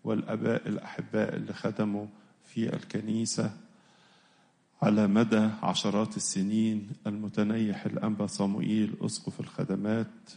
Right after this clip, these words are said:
والمتنيح الأنبا غريغوريوس أسقف البحث العلمي، وأبونا ميخائيل إبراهيم أيضًا أحد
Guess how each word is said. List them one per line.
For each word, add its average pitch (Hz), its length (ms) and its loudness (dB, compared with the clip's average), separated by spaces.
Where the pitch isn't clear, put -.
والمتنيح 107 760 -4
الأنبا 107 380 -4
غريغوريوس 101 680 -4
أسقف - 360 -10
البحث - 440 -6
العلمي، 113 560 -2
وأبونا 107 840 0
ميخائيل 101 600 0
إبراهيم 104 600 -2
أيضًا 104 420 0
أحد - 240 -4